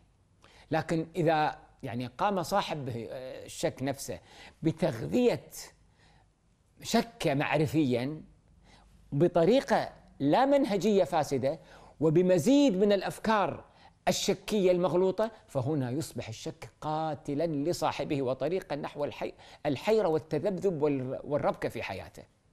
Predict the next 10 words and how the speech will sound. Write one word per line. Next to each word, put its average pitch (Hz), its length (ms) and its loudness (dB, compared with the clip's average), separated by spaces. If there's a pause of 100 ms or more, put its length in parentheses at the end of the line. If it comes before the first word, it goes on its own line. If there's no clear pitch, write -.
(800)
طيب، 117 320 -4 (520)
والآن 196 300 0
نأتي 196 300 0
إلى 165 120 -2
أنواع 160 240 -6
المتسائلين 120 800 -10 (800)
والمتشككين. 123 1120 -4 (880)
أنواعهم 139 420 -6 (360)
في - 160 -6
أسئلتهم، 131 600 -8